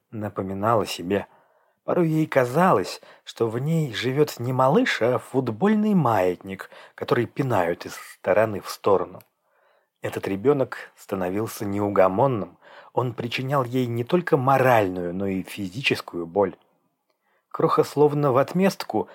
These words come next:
бил ее в самые болезненные места. Порой Даше казалось, что у нее вот-вот треснут ребра или лопнет мочевой пузырь.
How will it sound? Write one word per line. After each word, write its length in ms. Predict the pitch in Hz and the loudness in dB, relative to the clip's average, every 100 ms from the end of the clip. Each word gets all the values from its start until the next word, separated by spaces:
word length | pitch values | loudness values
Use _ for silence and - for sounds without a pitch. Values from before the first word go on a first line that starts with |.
| _ | _
бил 280 | 117 123 180 | -8 2 4
ее 320 | 151 151 151 | 4 4 4
в 80 | 143 | 2
самые 460 | - 180 170 165 156 | 0 0 2 2 2
болезненные 840 | 127 135 139 127 120 127 123 117 | 2 2 2 0 0 -4 -4 -4
места. 480 | 117 113 - 101 95 - _ _ _ _ _ - | -4 -6 -4 -4 -4 -10 _ _ _ _ _ -2
Порой 280 | 104 120 | 2 2
Даше 420 | 104 135 165 - - | 0 -2 0 -2 0
казалось, 460 | 98 95 185 165 | 0 4 4 2
что 240 | - - 131 | -2 -2 -2
у 20 | |
нее 260 | 139 143 | 0 0
вот-вот 500 | 110 165 - 147 147 - | 0 -2 2 2 2 -4
треснут 540 | - 139 - 127 113 | 0 0 0 -6 -4
ребра 420 | 131 180 147 98 - | 0 2 2 0 2
или 140 | 170 170 | 4 6
лопнет 560 | 147 151 - 107 - | 6 6 4 -4 -6
мочевой 460 | 131 - 147 123 101 | -4 -2 -2 -2 -2
пузырь. 460 | 165 156 131 82 | 0 0 -2 -4